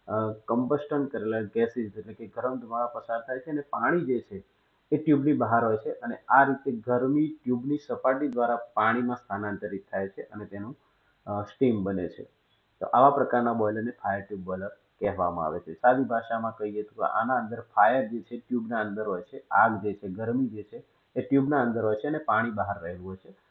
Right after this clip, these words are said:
અને તે ટ્યુબની સપાટી દ્વારા ગરમ થાય છે અને સ્ટીમમાં કન્વર્ટ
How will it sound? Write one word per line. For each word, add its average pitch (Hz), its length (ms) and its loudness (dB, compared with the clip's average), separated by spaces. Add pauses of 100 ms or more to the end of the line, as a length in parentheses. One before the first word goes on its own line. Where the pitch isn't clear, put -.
(140)
અને 127 140 2
તે 139 420 0
ટ્યુબની 131 320 4
સપાટી 120 460 2
દ્વારા 101 260 2
ગરમ 101 320 -8
થાય 98 200 -8
છે 98 80 -16
અને - 100 -20
સ્ટીમમાં 101 520 -10 (100)
કન્વર્ટ 92 280 -6